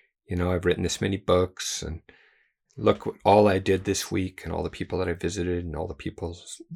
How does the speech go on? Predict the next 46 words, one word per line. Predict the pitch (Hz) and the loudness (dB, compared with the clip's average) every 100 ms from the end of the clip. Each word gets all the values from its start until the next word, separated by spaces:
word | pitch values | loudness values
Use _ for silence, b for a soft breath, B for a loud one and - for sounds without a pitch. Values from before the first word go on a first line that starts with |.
| - - | -20 -6
phone | - 90 | -2 -2
calls | 95 90 87 - | -2 -2 -2 -4
that | 90 | -6
I | 85 - _ - | -8 -10 _ -12
took | - 90 - - | 0 0 0 -8
and | |
all | 80 80 | -6 -6
the | |
people | - - - | -8 -8 -4
I | 90 | -4
reached | 87 85 - | -4 -6 -4
out | 80 82 - | -4 -4 -6
to. | 82 85 | -6 -6
And, | 78 - b b b b b b b b | -8 -14 b b b b b b b b
well, | - - | 2 8
I'm | 170 | 8
the | 117 | 6
greatest. | 71 69 73 - - - | 2 0 0 -8 -12 -6
I | - | -2
must, | 101 73 - - | 0 -2 -8 -10
I'm | 90 | -8
the | 73 | -6
greatest." | 60 53 60 - - _ _ B B B B B - | -6 -8 -10 -14 -16 _ _ B B B B B -10
Um, | 107 76 71 _ _ _ - - _ - | -6 -4 -6 _ _ _ -18 -18 _ -2
you | |
know, | 107 | 0
we, | 87 95 95 - | 2 2 0 0
we | 98 | -2
have | - 110 110 95 | 6 8 8 4
this | 78 | -2
tendency | - 98 92 92 - | -2 -2 -2 -4 -8
to | 71 - | -8 -8
want | 78 78 | -6 -6
to | 76 | -8
compare | - - 73 | -12 -6 -2
ourselves, | 73 - 78 67 - | -2 -2 -4 -4 -4
don't | - 76 | -6 -6
we? | 73 - b b b b b - | -10 -16 b b b b b -8
And | 98 | -6
to | 82 | -6
think, | - 80 73 | -6 -6 -4
"Well, | - 90 | 0 2
I'm | 107 | 4
entitled | 101 - 82 82 - | 2 0 -2 -2 -6
to | - - - | -12 -14 -18
s-, | - - - - | -12 -10 -8 -10